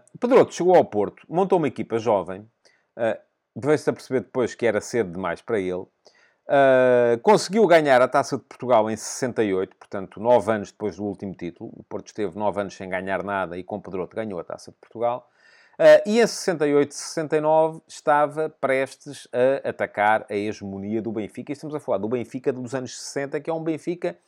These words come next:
que era a base da seleção nacional, um Benfica que estava permanentemente em finais da Taça dos Campeões Europeus, ganhou duas, perdeu, eh, mais três, tanto quanto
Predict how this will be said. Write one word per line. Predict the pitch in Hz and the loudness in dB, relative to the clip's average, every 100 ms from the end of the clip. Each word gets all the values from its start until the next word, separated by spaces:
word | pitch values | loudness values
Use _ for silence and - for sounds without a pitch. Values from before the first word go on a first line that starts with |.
| - _ _ _ | -20 _ _ _
que | - | 4
era | 165 156 | 6 6
a | |
base | 160 160 110 | 6 4 4
da | 117 | -6
seleção | - 107 113 | -4 -6 -6
nacional, | 113 - 160 170 180 180 170 _ _ - | -10 -10 -4 -2 0 -2 -8 _ _ -2
um | |
Benfica | 131 123 139 127 | 0 0 -4 -6
que | - | -6
estava | - 151 131 120 - _ _ | 2 2 2 -2 -8 _ _
permanentemente | 165 151 139 135 110 139 131 110 | 0 2 2 0 -4 -4 -4 -4
em | 117 | -8
finais | 123 123 127 110 | -6 -2 0 0
da | 95 107 | -2 -2
Taça | 117 104 110 | -2 -2 -6
dos | - | -10
Campeões | 117 92 110 98 | -12 -10 -10 -6
Europeus, | 131 131 202 185 113 | -6 -4 -4 -4 -2
ganhou | 110 117 113 | -4 -4 -4
duas, | 139 147 107 | -4 -4 -6
perdeu, | - 104 120 117 101 | -8 -8 -4 -4 -4
eh, | 98 90 87 90 - 95 | -4 -4 -8 -10 -12 -10
mais | 95 92 - | -10 -10 -8
três, | 143 175 180 - | -4 -4 -6 -10
tanto | 107 92 - | -18 -16 -16
quanto | 95 - 95 | -16 -14 -14